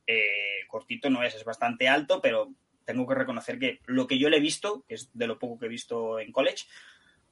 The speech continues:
no es un superclase, pero sí que físicamente es un portento. Así que, en general,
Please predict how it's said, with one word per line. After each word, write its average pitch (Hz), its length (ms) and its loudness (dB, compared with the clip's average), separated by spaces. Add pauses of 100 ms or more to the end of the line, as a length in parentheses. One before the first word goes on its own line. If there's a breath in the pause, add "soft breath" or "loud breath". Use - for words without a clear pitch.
no 123 260 0
es 135 120 0
un 139 100 4
superclase, 131 680 0 (200)
pero 135 300 4
sí - 180 -8
que 127 100 -4
físicamente 131 580 0
es 147 100 0
un 113 100 -8
portento. 101 380 -4
Así - 120 -20
que, - 180 -18 (100)
en 131 160 6
general, 180 720 6